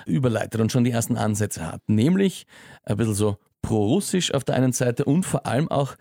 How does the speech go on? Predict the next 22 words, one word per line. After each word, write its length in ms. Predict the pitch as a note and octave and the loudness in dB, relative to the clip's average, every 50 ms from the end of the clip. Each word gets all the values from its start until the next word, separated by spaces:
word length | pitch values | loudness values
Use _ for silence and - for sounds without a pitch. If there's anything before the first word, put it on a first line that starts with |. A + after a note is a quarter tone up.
| - - - - - - | -20 -20 -20 -20 -10 -6
wer 420 | A2+ A2 G#2+ A2 A#2+ D3 F3 - | -4 0 0 2 2 2 0 -2
springt 480 | - - - - - A#2+ B2 F3 E3+ - | -4 -8 -6 -4 -2 0 0 0 0 0
denn 100 | D#3+ C3+ | 0 2
auf 140 | B2 A#2 - | 0 0 0
solche 320 | - - A#2+ - D3 - | -2 -4 -2 -2 -4 -2
Aussagen 540 | B2 A2 C3 C3+ - - C3+ A#2+ B2 A#2+ - | -2 -2 -2 -2 -2 -2 0 0 0 0 0
ganz 240 | B2+ A2+ B2+ B2 - | -2 -2 -2 -4 -4
besonders 480 | - A#2 - - G#2+ G2+ G2+ G#2 G#2+ | -4 -4 -2 -2 0 0 0 -2 -2
schnell 300 | - - A2 A2 G#2+ G2 - | -4 -2 -2 0 -2 -2 -4
an? 260 | - E2 - - - - - - - - - - - | -6 -10 -10 -10 -12 -16 -18 -18 -18 -18 -18 -14 -8
Und 240 | - - A2+ - A#2 | -4 -4 -2 0 0
da 300 | G#2+ A#2 D#3+ F#3+ F3 - _ _ _ _ | 0 0 0 0 -2 -4 _ _ _ _
haben 180 | - - B2 C3 | -6 -4 -2 0
wir 80 | C3+ C3 | 2 2
jetzt 220 | C3 B2+ - - - | 2 2 0 0 0
unser 220 | B2+ A#2+ A2 A2+ | 0 2 2 0
Big 220 | A2 - A#2+ G#2+ - | 0 0 -2 -2 0
Topic, 460 | - F#3 G3 - F#3+ E3+ - - - _ _ _ _ | 0 0 2 0 -2 -2 -4 -10 -20 _ _ _ _
Anti-Corona 1000 | - A2 A#2 B2+ A#2 - A#2+ G#2+ - A2+ G2+ G2+ A2 A2+ A2+ C3 F3 A3+ B3+ A#3+ - _ _ - | -4 -2 -2 -2 0 -2 -2 -2 -2 -2 -2 0 2 2 2 2 2 0 0 -4 -6 _ _ -6
gleich 360 | - G#2+ G2 F#2 - - - - _ _ _ - | -4 -4 -4 -6 -10 -16 -18 -20 _ _ _ -6
Pro-Putin, 920 | - - G#2 G#2 G2 - _ _ _ - - A2 G2+ - F3 A3+ A#3+ A#3 - _ _ | -2 0 0 -2 -2 -4 _ _ _ -2 -2 0 0 0 0 0 0 -2 -4 _ _
Fragezeichen. 600 | - - - - D3+ C#3 - D3 D3 E3 G#3 G#3+ | -8 -4 -2 -2 0 0 0 -2 -2 -2 -2 -4